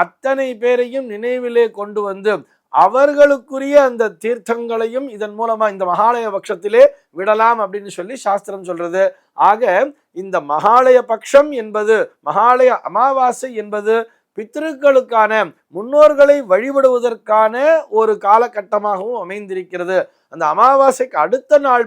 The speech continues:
பார்த்தோம்னா அதிலிருந்து நவராத்திரி அப்படிங்கிறதே ஆரம்பிச்சிடும் இல்லையா? முதல்ல முன்னோர் வழிபாடு, அதனை தொடர்ந்து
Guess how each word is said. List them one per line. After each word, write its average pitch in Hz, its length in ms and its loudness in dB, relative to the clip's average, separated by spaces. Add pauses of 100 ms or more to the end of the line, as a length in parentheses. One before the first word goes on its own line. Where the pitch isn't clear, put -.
பார்த்தோம்னா 202 500 0 (360)
அதிலிருந்து 214 400 -4 (160)
நவராத்திரி 247 720 0
அப்படிங்கிறதே 202 440 -8 (100)
ஆரம்பிச்சிடும் 175 500 -6
இல்லையா? 180 260 2 (360)
முதல்ல 214 440 0
முன்னோர் 240 420 2
வழிபாடு, 196 520 0 (560)
அதனை 220 260 -4 (200)
தொடர்ந்து 262 420 2